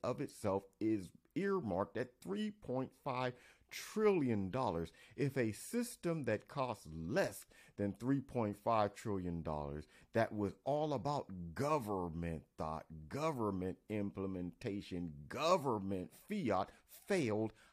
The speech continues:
how could you believe that a three point five trillion dollar monstrosity introduced into a country where people are used to making their own decisions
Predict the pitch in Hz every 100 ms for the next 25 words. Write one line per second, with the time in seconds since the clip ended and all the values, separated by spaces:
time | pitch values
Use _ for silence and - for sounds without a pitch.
0 | _ - 143 160 151 - 87 98 90 87
1 | 90 147 117 87 85 82 - 131 139 -
2 | 110 92 - 131 120 113 - - 113 104
3 | 95 92 120 107 95 110 110 92 - -
4 | 107 101 143 220 - - 117 117 - -
5 | - 196 220 - 123 139 165 147 131 120
6 | - 143 117 101 - 185 180 - 135 113
7 | 101 - 170 117 117 104 120 143 110 120
8 | 120 117 110 117 117 117 101 147 120 104